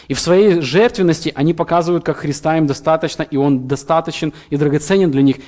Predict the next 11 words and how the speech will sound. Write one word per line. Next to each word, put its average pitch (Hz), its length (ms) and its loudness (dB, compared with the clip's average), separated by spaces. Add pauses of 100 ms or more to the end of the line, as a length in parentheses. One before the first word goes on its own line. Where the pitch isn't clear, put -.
и 151 100 2
Он 160 160 2
вся 170 260 0
их 156 140 -4
радость 156 340 0
и 147 40 0
удовлетворение. 139 640 -2 (320)
И 139 100 0
они 160 220 4
являют 165 560 2
Христа 139 480 -4